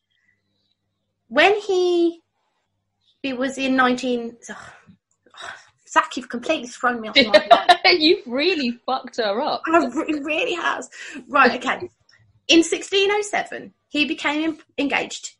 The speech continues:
Speaker 1: to Arjamand Banu Begum, who is better known as Mumtaz Mahal. And Mumtaz was remarkable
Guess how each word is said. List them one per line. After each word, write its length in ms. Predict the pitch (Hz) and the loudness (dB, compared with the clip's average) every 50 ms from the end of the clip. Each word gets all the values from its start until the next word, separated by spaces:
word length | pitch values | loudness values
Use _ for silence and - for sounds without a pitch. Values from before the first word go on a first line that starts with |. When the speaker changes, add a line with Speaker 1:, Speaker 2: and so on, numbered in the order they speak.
| _ _ | _ _
Speaker 1:
to 280 | - 247 240 233 226 - _ _ - | -6 -4 -4 -4 -6 -8 _ _ -6
Arjamand 760 | 220 240 254 277 262 - - 269 269 285 285 277 277 254 254 - _ _ - | -2 0 0 0 -2 -4 -8 -6 -6 -4 -2 -2 -2 -4 -4 -10 _ _ -4
Banu 320 | 214 220 226 226 233 - | -4 -2 -2 -4 -6 -4
Begum, 480 | - 226 220 220 214 - 170 160 165 165 | -4 -4 -4 -2 -2 -2 -2 -4 -4 -6
who 160 | - - 226 | -8 -6 -6
is 140 | 247 247 - | -6 -4 -4
better 260 | - 349 - - 370 | -4 -6 -4 -4 -2
known 240 | 339 190 180 - - - | 0 0 0 -2 -4 -6
as 140 | 202 220 220 | -6 -6 -4
Mumtaz 640 | 233 233 233 214 202 202 190 - - 156 160 165 - | -6 -4 -4 -4 -4 -4 -6 -6 -6 -6 -6 -6 -6
Mahal. 560 | 220 214 196 - 196 190 - - 165 175 - _ _ _ _ - - - - - - - - _ _ - | -10 -10 -6 -4 -4 -4 -4 -4 -6 -8 -12 _ _ _ _ -20 -20 -16 -16 -16 -16 -18 -20 _ _ 0
And 140 | 254 269 262 | 0 2 4
Mumtaz 580 | 269 294 330 359 359 - - 202 190 196 196 | 4 6 6 6 4 2 0 -4 -4 -4 -2
was 240 | 214 214 214 208 - | -2 -2 -2 -4 -6
remarkable 1000 | - 202 233 233 233 247 262 269 277 269 - - - - 151 151 143 151 - - | -4 -2 -2 0 2 2 4 4 4 2 0 -4 -6 -4 -2 -2 -2 -4 -6 -10